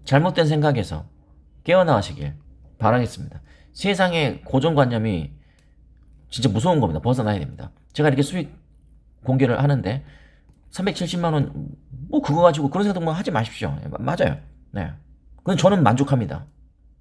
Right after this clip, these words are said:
됐죠? 아, 하루 만에 벌면 된 거지. 뭐 더 이상 뭐, 뭐 하루에 뭐 몇천만 원 벌어야 됩니까?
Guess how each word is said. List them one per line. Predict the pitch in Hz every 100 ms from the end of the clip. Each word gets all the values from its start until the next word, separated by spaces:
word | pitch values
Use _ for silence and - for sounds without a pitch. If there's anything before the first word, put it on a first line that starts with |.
| _ -
됐죠? | 101 151 151 - - _ _ - - _ _
아, | 147
하루 | 196 214
만에 | 190 151
벌면 | 147 131
된 | 98 101
거지. | 117 85 -
뭐 | 98 -
더 | 117
이상 | 120 85
뭐, | 87 -
뭐 | 90
하루에 | 160 139
뭐 | 95
몇천만 | 90 92 135 98
원 |
벌어야 | 90 85
됩니까? | 73 73 95